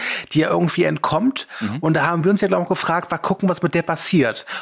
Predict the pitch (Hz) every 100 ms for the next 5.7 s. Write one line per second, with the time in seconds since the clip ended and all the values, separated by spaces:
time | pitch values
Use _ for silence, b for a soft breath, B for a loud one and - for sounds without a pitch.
0 | B 139 131 165 190 170 160 170 143 156
1 | 180 165 147 156 143 - 175 - 160 -
2 | 151 143 147 185 - - 107 120 120 131
3 | 127 135 185 - 131 113 - 120 101 98
4 | 95 - 110 107 113 113 - 104 - -
5 | - B B B - 147 156